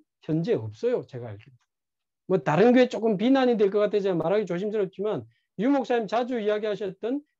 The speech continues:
미국의 갈보리 철치 제가 연구해 봤거든요. 미국에 있는 팀들 통해서 직접 방문해서 다 연구해 봤습니다.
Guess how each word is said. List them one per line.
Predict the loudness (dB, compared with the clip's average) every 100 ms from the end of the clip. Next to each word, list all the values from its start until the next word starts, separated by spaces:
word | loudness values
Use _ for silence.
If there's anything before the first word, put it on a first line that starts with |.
| -10
미국의 | -2 -2 -2 -2 -2
갈보리 | -2 -4 -2 0 -2
철치 | -4 -6 -6 -6
제가 | -2 0 -2 -2
연구해 | -2 0 -2
봤거든요. | -2 -4 -6 -8 -10 -18 _ _ _ _ _ _ _ _ _ _ _
미국에 | -2 0 2 0 0
있는 | 0 -4 -6
팀들 | -6 -4 -4 -4
통해서 | -4 -4 -4
직접 | -8 -6 -4 -2
방문해서 | -2 0 0 -2 -4 -10
다 | -8 -2
연구해 | 0 0 0 -2
봤습니다. | -4 -8 -16